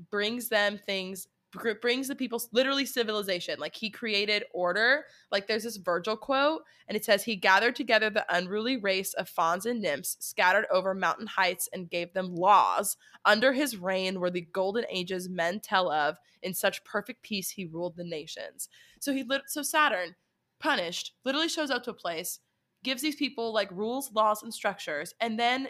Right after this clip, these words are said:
it's, like, a full prosperous time. It was the golden age, and they all made a bunch of money, and the Sat-, the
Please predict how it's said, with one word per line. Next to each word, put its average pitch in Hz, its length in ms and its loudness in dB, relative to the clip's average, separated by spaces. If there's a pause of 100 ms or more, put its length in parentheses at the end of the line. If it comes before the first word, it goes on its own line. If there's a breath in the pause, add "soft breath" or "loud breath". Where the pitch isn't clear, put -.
it's, 214 180 -8
like, 196 280 0
a 196 60 -8
full 208 380 -2
prosperous 190 960 -2
time. 160 260 0
It 160 60 -6
was 180 100 -10
the 190 80 -6
golden 196 340 -2
age, 180 220 -2
and 175 120 -8
they 156 280 -6
all 180 180 2
made 180 180 -2
a 180 40 -4
bunch 175 180 -6
of 170 60 -10
money, 160 400 -4
and 151 380 -4
the 165 60 -14
Sat-, 139 320 -4
the 165 140 -8